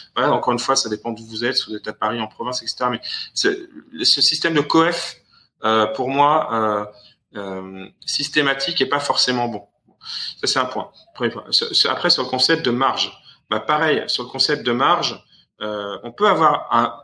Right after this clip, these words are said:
un, nous, nous, on travaille beaucoup avec le bef cost. Le bef cost, c'est le coût de revient de votre boisson, euh, divisé par le prix de vente hors taxe. Ça, on peut le suivre, mais pareil,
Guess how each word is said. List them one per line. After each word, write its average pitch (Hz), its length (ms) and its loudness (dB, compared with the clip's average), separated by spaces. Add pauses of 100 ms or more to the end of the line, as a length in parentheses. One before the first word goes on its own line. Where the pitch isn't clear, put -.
un, 107 260 -8
nous, 131 180 -8
nous, 147 380 -4
on 117 300 -8
travaille 120 240 -2
beaucoup 131 300 -2
avec 123 180 2
le 113 60 -2
bef 117 240 -4
cost. - 280 -2
Le 98 60 -12
bef 110 180 -2
cost, 156 260 2
c'est 120 80 2
le 113 120 2
coût - 160 -12
de 151 80 -2
revient 139 420 2 (100)
de 104 60 -10
votre 104 180 -6
boisson, 135 500 2
euh, 117 40 -2
divisé 113 320 -6
par 127 140 4
le 107 60 0
prix - 180 -10
de 123 40 -14
vente 135 200 0
hors 113 100 -2
taxe. - 460 -2 (720)
Ça, - 640 4
on 113 80 0
peut 196 120 4
le 202 60 2
suivre, 175 460 0 (120)
mais 104 60 -12
pareil, 147 300 4